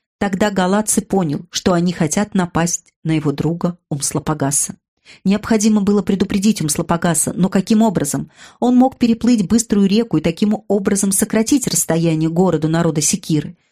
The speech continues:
Но путь относился к тому, по которому шёл отряд, как тетива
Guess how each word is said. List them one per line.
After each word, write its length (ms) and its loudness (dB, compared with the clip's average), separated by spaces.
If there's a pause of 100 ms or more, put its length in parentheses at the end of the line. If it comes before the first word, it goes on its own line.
(200)
Но 140 2
путь 460 -2
относился 600 0
к 100 -12
тому, 420 0 (200)
по 80 -2
которому 400 0
шёл 220 2
отряд, 420 0
как 200 -4
тетива 560 0